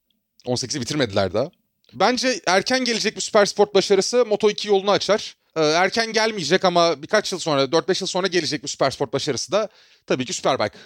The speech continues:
kapısını açacaktır Can Öncü'ye. Ya bu sezon ondan beklenti zaten alışmasıydı ki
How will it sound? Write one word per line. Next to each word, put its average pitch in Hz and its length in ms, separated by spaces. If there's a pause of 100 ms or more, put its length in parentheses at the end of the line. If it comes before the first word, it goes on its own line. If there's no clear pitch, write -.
(140)
kapısını - 340
açacaktır 151 400
Can 143 140
Öncü'ye. 107 320 (580)
Ya 143 140
bu 165 40
sezon 185 400 (260)
ondan 175 320
beklenti 156 320
zaten 147 200
alışmasıydı 151 520
ki 208 320